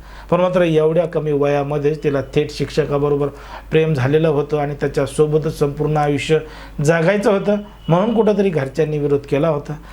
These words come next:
तर शिक्षकांच्या घरच्यांनी सुद्धा विरोध केलेला होता. अखेर त्यांनी जे केलेलं कृत्य आहे, त्यामुळं दोघांचं आयुष्य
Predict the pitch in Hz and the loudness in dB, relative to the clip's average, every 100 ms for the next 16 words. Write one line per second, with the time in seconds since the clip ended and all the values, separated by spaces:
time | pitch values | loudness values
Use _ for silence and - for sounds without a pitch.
0 | - - 123 131 - 127 127 135 123 120 | -10 -6 -2 -2 -4 -2 -2 -2 -4 -4
1 | 139 123 139 127 123 127 131 - - - | -4 -4 -8 -8 -4 -2 -4 -6 -16 -20
2 | - 147 135 131 120 120 - - - - | -4 -2 0 0 -2 -4 -8 -12 -20 -4
3 | 143 135 156 147 147 143 135 135 147 139 | -2 2 0 2 0 0 0 -2 0 0
4 | 139 131 - - - 135 123 160 156 127 | 0 -2 -4 -14 -4 -4 -2 -2 0 0
5 | 143 - - - 143 147 143 147 143 135 | -4 -8 -16 -2 0 2 0 2 0 0
6 | 127 127 135 131 131 - | -2 -2 0 2 2 0